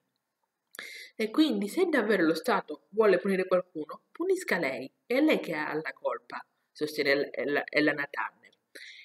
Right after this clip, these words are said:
Il verdetto, come tutti si aspettavano, è omicidio per legittima difesa, quindi assoluzione per Cheryl, che è ancora molto giovane. Deve seguire però un percorso, diciamo, riabilitativo, perché, insomma, c'è comunque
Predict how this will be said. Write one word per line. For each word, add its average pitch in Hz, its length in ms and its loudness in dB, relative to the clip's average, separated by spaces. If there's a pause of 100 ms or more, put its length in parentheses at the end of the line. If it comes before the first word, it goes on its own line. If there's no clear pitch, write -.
Il 302 180 0
verdetto, 220 560 0
come - 400 0
tutti - 320 2
si - 120 -8
aspettavano, - 920 -6
è 277 160 -4 (1000)
omicidio 202 540 0
per 170 140 0
legittima 180 500 -2
difesa, 214 460 2
quindi 190 460 -2
assoluzione 196 640 -2
per - 180 -6
Cheryl, 151 360 -2
che - 80 -4
è 143 40 -2
ancora 156 300 0
molto 160 280 0
giovane. 139 420 -4
Deve 359 240 4
seguire 381 340 2
però 480 220 8
un 240 60 0
percorso, 165 680 0
diciamo, 170 680 -6 (360)
riabilitativo, 147 920 2 (340)
perché, 180 260 -2
insomma, 165 500 -4 (260)
c'è 156 120 -6
comunque 165 480 -6